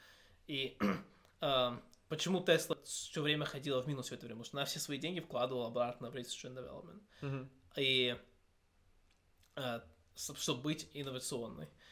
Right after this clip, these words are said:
Speaker 1: И Tesla этого, <clears throat> а, ой, Ford, вот с этими батарейками, <clears throat> они решили, что они не будут рисковать, не боятся рисковать, типа, создавать своё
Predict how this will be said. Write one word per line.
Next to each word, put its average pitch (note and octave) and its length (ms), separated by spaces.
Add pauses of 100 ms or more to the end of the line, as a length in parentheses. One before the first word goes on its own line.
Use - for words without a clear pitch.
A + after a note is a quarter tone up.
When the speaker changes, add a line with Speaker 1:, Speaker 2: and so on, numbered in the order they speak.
(240)
Speaker 1:
И C#3+ 160
Tesla E3+ 400
этого, C3 540
<clears throat> G2 400
а, B2 300
ой, B2 200 (100)
Ford, D#3+ 280 (960)
вот C#3 160
с - 40
этими C#3 160
батарейками, F3 640 (260)
<clears throat> - 240
они D3+ 240
решили, D#3+ 340
что - 180
они C3 140
не B2+ 120
будут G3 280
рисковать, C3+ 480
не A#2 60
боятся C#3+ 400
рисковать, B2+ 500
типа, - 140
создавать B2+ 500
своё A#2+ 520